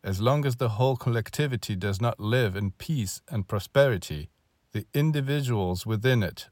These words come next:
are exposed to misery or misfortune. Whereas if the affairs of the collectivity prosper, all individuals benefit. Even if adversity strikes on one of them,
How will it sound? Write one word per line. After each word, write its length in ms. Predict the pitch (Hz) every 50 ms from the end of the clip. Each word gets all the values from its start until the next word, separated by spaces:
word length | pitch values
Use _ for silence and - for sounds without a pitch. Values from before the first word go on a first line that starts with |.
| _ -
are 120 | 104 101
exposed 640 | 101 101 - - - - 131 127 123 120 120 - -
to 120 | - 120
misery 600 | 113 117 131 131 120 - 98 87 82 82 87 - _ _ _ -
or 140 | 123 127
misfortune. 760 | 123 123 117 110 - - - 120 110 107 - - - 76 73 78 - _ _ _ _ _ _ _ _ _ _ _ _ _ _ _ _ _ _ _ _ _ _ _ _ _ _ _ _ _ _
Whereas 440 | - 123 127 127 123 120 120 117 -
if 220 | - 151 151 139 -
the 140 | 147 139 131
affairs 560 | 131 120 - - 151 143 135 123 113 107 -
of 100 | 113 107
the 80 | -
collectivity 720 | 104 - 110 104 107 104 - - - 165 160 143 - - 104
prosper, 680 | 87 - - 120 127 127 - - - 78 71 71 - _ _ _ _ _ _ _ -
all 260 | 147 151 160 165 160
individuals 800 | - 156 151 151 143 135 135 143 143 127 120 107 98 98 98 95
benefit. 640 | - 113 123 120 117 107 92 - - - - - - _ _ _ _ _ _ _ _ _ _ _ -
Even 340 | - 156 160 151 143 120 110
if 160 | 107 104 -
adversity 760 | 117 113 107 98 104 123 135 139 127 - - 98 - 98 92
strikes 480 | 90 - - - 123 117 117 110 - 107
on 180 | 107 101 101
one 220 | 104 120 135 143 120
of 100 | 92 -
them, 300 | 82 73 67 - 80